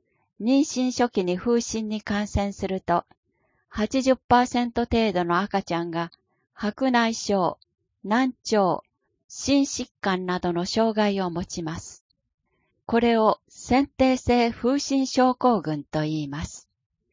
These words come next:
ほとんどの先天的な障害は避けようのないものですが、先天性風疹症候群は予防できる障害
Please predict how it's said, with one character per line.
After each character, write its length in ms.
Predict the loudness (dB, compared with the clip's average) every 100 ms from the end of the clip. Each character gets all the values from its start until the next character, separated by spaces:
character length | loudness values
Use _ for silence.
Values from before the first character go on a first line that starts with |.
| _ _ _ _
ほ 200 | -6 -2
と 180 | 4 4
ん 60 | 4
ど 120 | 0
の 120 | 0
先 280 | 0 0 0
天 220 | 0 2
的 260 | 0 -2 -2
な 120 | -2
障 300 | 0 0 2
害 200 | 2 2
は 120 | 0
避 200 | -2 -2
け 140 | 0 2
よ 160 | 2
う 60 | 2
の 160 | -2
な 160 | -2 -2
い 80 | -2
も 120 | -2
の 120 | -2
で 120 | -4
す 160 | -4 -4
が、 220 | -4 -4 _ _ _ _ _ _ -8
先 300 | 0 0 2
天 260 | 2 2
性 320 | 2 2 2
風 240 | 2 0 0
疹 260 | 0 -2
症 280 | 0 0 0
候 240 | 2 0 2
群 240 | -2 0
は 200 | -2 -2 _ _ _ _ _ 0
予 200 | 4 6
防 260 | 6 6
で 140 | 2 0
き 160 | 0
る 100 | -2
障 380 | 0 0 0 0
害 320 | 2 0 -2